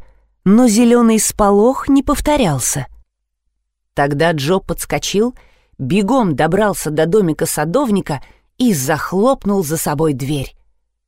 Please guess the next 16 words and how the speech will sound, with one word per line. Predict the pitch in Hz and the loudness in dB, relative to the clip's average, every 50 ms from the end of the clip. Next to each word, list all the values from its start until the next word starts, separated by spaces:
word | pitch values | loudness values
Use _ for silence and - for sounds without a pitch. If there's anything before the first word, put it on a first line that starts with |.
| _ _ _ _ _ _ _ _ _ _ _ _ _ _ _ _ | _ _ _ _ _ _ _ _ _ _ _ _ _ _ _ _
На | 139 147 160 | -6 -4 -4
звук | 156 127 156 170 233 294 269 - | -4 -4 -2 -2 -2 -2 -2 -2
из | 196 165 160 | -4 -2 0
гостиной | 156 165 156 - - - 214 247 277 302 294 | 0 -2 -2 -4 -4 -2 0 2 2 2 0
выглянул | 240 156 165 196 175 208 240 240 247 254 247 | 0 0 -2 0 0 0 2 2 2 0 0
дедушка. | 185 156 170 170 143 156 156 - - - 170 - - _ _ _ _ _ _ _ _ _ _ _ _ _ _ _ | -2 -2 -2 -2 -2 -2 -4 -4 -6 -10 -10 -12 -14 _ _ _ _ _ _ _ _ _ _ _ _ _ _ _
«Уже | - - 165 160 143 196 208 | -4 -2 -2 0 2 2 2
нагулялся? | 214 208 185 190 185 180 160 151 175 233 240 - - 311 220 - - - _ _ _ _ _ _ _ _ _ _ _ | 2 0 0 0 -2 0 0 0 0 0 0 -2 -2 -4 -4 -6 -10 -20 _ _ _ _ _ _ _ _ _ _ _
А | - 139 160 156 | -6 -4 -2 0
я | 160 202 247 294 | 0 0 0 0
как | 294 185 160 - | -2 -4 -6 -2
раз | - 208 240 233 | -2 -2 -2 -2
хотел | - - 156 139 - 196 196 | -2 -4 -4 -2 -2 -2 -2
пойти | 196 - 143 131 127 - 180 175 | -2 -2 -4 -6 -4 -4 -6 -6
к | - | -6
тебе». | - - 131 104 120 120 120 117 | -6 -8 -6 -6 -6 -6 -8 -8